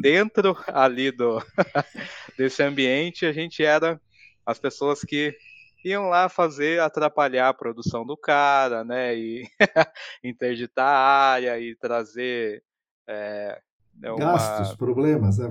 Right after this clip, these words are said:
Speaker 1: Gastos, é. Geral-, a gente, pelo menos quando a gente tá lá dentro, a gente é visto dessa forma. Mas pelas pessoas que eu vejo de fora, talvez,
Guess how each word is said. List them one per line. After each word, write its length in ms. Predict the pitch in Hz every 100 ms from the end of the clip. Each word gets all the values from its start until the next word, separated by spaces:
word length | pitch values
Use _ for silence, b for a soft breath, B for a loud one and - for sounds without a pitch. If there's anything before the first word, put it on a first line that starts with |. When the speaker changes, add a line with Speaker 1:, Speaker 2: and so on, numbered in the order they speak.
| 107
Speaker 1:
Gastos, 600 | 120 151 131 104 107 120
é. 300 | 143 131 113
Geral-, 320 | 143 147 151
a 160 | 139 135
gente, 360 | 156 160 160 - _ 127 _ _
pelo 200 | 147 147
menos 160 | 156
quando 160 | - 170
a 20 |
gente 180 | 160 -
tá 140 | 160
lá 120 | 165 156
dentro, 360 | 135 151 156
a 40 | 151
gente 220 | 151 151
é 60 |
visto 260 | 139 131 -
dessa 280 | 135 131 156
forma. 360 | - 107 101 _ _ b b -
Mas 540 | 127 139 135 - - _ _ _ _ _ -
pelas 240 | 160 180
pessoas 640 | - 170 - 180 180 - -
que 160 | -
eu 160 | 147 127
vejo 260 | 135 135
de 140 | 123 117
fora, 560 | - - 147 165 135
talvez, 920 | 113 175 180 120 135 175 151 - -